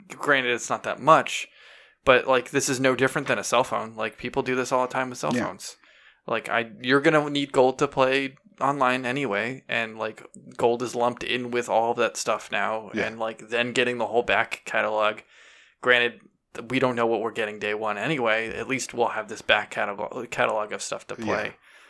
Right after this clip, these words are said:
Speaker 1: Um, so yeah, definitely. Like, the finance thing, I was, that was the most impressive announcement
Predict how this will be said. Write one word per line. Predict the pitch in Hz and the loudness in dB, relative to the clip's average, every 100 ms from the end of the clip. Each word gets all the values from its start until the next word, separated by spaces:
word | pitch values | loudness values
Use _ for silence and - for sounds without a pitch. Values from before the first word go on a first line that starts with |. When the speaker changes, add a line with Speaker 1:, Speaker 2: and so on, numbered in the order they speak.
| - _ | -20 _
Speaker 1:
Um, | - 107 104 104 - | -4 -4 -4 -10 -16
so | - 120 110 | -4 -4 2
yeah, | 143 101 | 2 2
definitely. | 127 147 131 101 | 0 0 -2 -4
Like, | 104 104 | -6 -10
the | - 113 | -10 2
finance | 123 147 147 | 4 6 2
thing, | - 127 120 113 | -2 -4 -6 -6
I | 113 120 | -2 -2
was, | 117 104 - - _ | -2 -6 -10 -12 _
that | 113 127 143 165 | 0 8 8 8
was | 156 | 0
the | 147 | 2
most | 135 135 131 | 4 2 0
impressive | 123 120 110 113 101 | -2 -2 -2 -4 -6
announcement | 107 104 104 107 87 | -4 -4 -4 -12 -16